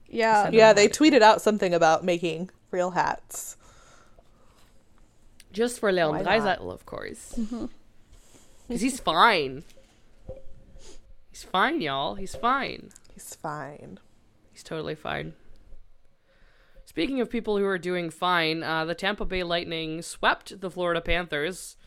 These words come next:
Speaker 1: So there's that President's Trophy curse for ya.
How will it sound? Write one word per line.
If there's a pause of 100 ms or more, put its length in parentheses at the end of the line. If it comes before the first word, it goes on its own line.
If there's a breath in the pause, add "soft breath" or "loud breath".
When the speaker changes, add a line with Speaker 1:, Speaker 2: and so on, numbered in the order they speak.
(340 soft breath)
Speaker 1:
So
there's
that
President's
Trophy
curse
for
ya.